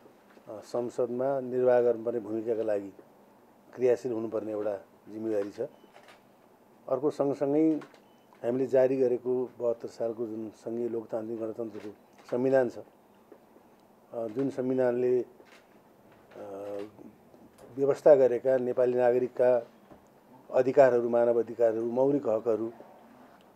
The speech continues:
लगायतसँग जोडिएका कानुनहरू निर्माण गर्ने प्रक्रियाहरू हामीले त्यति बेलादेखि अगाडि बढाइराखेका छौँ।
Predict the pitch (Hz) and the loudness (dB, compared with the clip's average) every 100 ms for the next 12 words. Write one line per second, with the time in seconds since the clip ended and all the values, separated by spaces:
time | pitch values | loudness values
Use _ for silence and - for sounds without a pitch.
0 | _ 135 123 135 139 135 147 139 123 113 | _ -4 4 6 6 4 0 0 -2 -2
1 | 135 139 139 143 139 135 - - - _ | 0 2 4 6 6 6 0 -16 -20 _
2 | 143 139 165 151 143 135 127 127 123 120 | 0 6 8 8 6 2 2 4 6 4
3 | 117 117 - 127 131 135 131 131 113 113 | 2 -2 -4 -4 2 6 8 6 4 0
4 | 117 - - - - _ - - 127 127 | -4 -8 -18 -20 -20 _ -20 -10 -4 0
5 | 123 120 120 131 123 117 113 113 113 110 | 2 2 -2 -4 -2 -2 -2 0 0 0
6 | 98 101 117 | -2 -4 -6